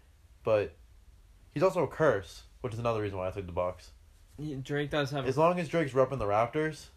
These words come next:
Speaker 1: the Bucks are gonna win, I believe, this series. Drake's a curse. Curse the Maple Leafs. He's a curse.
Speaker 2: He's, he's a bigger Raptors fan than a Maple Leafs fan, isn't he?
Speaker 1: Oh, yeah, definitely. Yeah, I
Speaker 2: That,
Speaker 1: don't,
Speaker 2: that's
Speaker 1: probably
Speaker 2: un-, that's unexcusable. That's inexcusable to be in Toronto and be a bigger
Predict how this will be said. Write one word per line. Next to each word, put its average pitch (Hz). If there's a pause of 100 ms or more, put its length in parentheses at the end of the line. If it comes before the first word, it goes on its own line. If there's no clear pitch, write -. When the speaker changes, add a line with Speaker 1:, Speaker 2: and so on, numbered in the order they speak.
(500)
Speaker 1:
the 120
Bucks 117
are 104
gonna 98
win, 92
I 85
believe, 90
this 87
series. -
Drake's 131
a -
curse. 110
Curse 127
the 117
Maple 110
Leafs. 107 (640)
He's 107
a 107
curse. - (800)
Speaker 2:
He's, 214
he's 233
a 240
bigger 220
Raptors 160
fan 160
than 135
a 123
Maple 147
Leafs 120
fan, 110
isn't 156
he? 233 (600)
Speaker 1:
Oh, 120
yeah, 104
definitely. 101
Yeah, 110
I 135
Speaker 2:
That, 139
Speaker 1:
don't, 110
Speaker 2:
that's 165
Speaker 1:
probably 139
Speaker 2:
un-, 113
that's 185
unexcusable. 156
That's 151
inexcusable 135
to -
be 135
in 123
Toronto 127
and 113
be 120
a 120
bigger 113